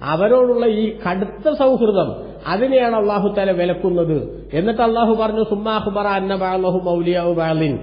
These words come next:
അവരിൽ നിന്ന് ചിലർ മറ്റു ചിലരുടെ രക്ഷാകർത്താക്കളാണ് എന്ന് പറഞ്ഞാൽ, ഇസ്ലാമിനെ എതിർക്കാനും മുസ്ലിമീങ്ങളെ ഇല്ലായ്മ ചെയ്യാനും ആ ശത്രുക്കൾ തമ്മിൽ, അവർ തമ്മിൽ ഭയങ്കര എതിർപ്പൊക്കെ ഉണ്ടെങ്കിൽ പോലും, ഇസ്ലാമിനെതിരിൽ ഒറ്റ മുന്നണിയായി അവർ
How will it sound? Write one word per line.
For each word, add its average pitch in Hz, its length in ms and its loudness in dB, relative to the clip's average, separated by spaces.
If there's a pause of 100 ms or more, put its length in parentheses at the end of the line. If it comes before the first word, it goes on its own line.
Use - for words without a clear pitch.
(300)
അവരിൽ 165 320 0
നിന്ന് 220 140 2
ചിലർ 220 300 2
മറ്റു 208 300 0
ചിലരുടെ 240 420 2
രക്ഷാകർത്താക്കളാണ് 214 1000 2
എന്ന് 190 120 0
പറഞ്ഞാൽ, 214 380 2 (300)
ഇസ്ലാമിനെ 214 580 0
എതിർക്കാനും 208 640 2 (240)
മുസ്ലിമീങ്ങളെ 247 640 2
ഇല്ലായ്മ 233 400 2
ചെയ്യാനും 190 640 2 (280)
ആ 190 340 0
ശത്രുക്കൾ 269 480 0
തമ്മിൽ, 233 420 -2
അവർ 165 240 0
തമ്മിൽ 269 300 2
ഭയങ്കര 269 320 2
എതിർപ്പൊക്കെ 254 500 2
ഉണ്ടെങ്കിൽ 240 300 -2
പോലും, 196 500 0 (200)
ഇസ്ലാമിനെതിരിൽ 233 920 2
ഒറ്റ 185 360 -2
മുന്നണിയായി 226 640 0
അവർ 190 340 -2